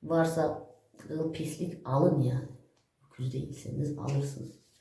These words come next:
Bunu erkeklere söylüyorum. Bazı kadınlarda da şu son zamanlarda bir fenomen oluştu herhalde. Böyle bir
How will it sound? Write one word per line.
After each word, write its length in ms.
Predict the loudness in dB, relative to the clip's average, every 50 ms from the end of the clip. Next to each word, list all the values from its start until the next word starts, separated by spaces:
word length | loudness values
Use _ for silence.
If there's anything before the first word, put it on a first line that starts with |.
| _ -20 _ _ _ _ _ _ _ _ _ _ _
Bunu 140 | -4 -2 0
erkeklere 500 | 0 0 -2 -2 -4 -2 -2 0 0 0
söylüyorum. 480 | 0 0 -2 -2 -2 -4 -4 -6 -8 -10 -16 -20 -20 -20 _ _ _ _ _ _ _ _ _ _ _ _ _ _ _ _ _ _ _ _ _ _ _ _ _ _ _
Bazı 260 | 0 2 2 2 4 2
kadınlarda 600 | 2 4 4 6 6 6 4 4 2 0 0 0
da 80 | -2 -4
şu 300 | -4 -6 -6 -6 -6 -6
son 240 | -4 -2 0 2
zamanlarda 500 | 4 4 4 2 2 0 0 0 0 0
bir 160 | -2 -4 -6 -6
fenomen 320 | -4 -2 0 0 2 2
oluştu 320 | 2 0 0 -2 -2 -4
herhalde. 300 | -4 -2 -2 -2 -2 -2
Böyle 180 | 0 0 2 0
bir 240 | 0 -2 -4 -8